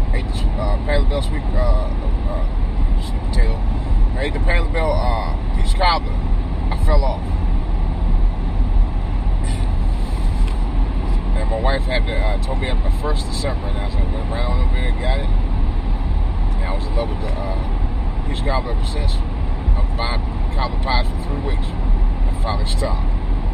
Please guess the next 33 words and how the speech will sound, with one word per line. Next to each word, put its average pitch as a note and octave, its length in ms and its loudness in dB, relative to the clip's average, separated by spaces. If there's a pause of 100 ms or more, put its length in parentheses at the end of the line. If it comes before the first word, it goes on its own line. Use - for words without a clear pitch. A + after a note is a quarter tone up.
(540)
<laughs> - 80 0
So, - 420 0 (960)
but A#2 140 0
I - 140 0
stopped - 260 0
eating - 160 2
over - 160 2
a - 40 4
week - 200 2
ago. - 240 -2 (480)
Ain't - 100 2
good. - 280 4 (800)
So - 80 -2
I'm, - 340 2
I'm, - 220 -2
I - 160 0
think - 160 -2
I'm - 120 0
back - 220 -2
on - 140 -2
track B2+ 320 2
now. - 160 -2 (840)
I'm - 100 0 (240)
finally A2 300 0
getting - 140 0
that - 100 0
out - 100 0
of - 60 -2
my - 80 -2
system. - 360 0 (1500)
I - 20 0
needed D3 300 0 (100)
to. - 40 2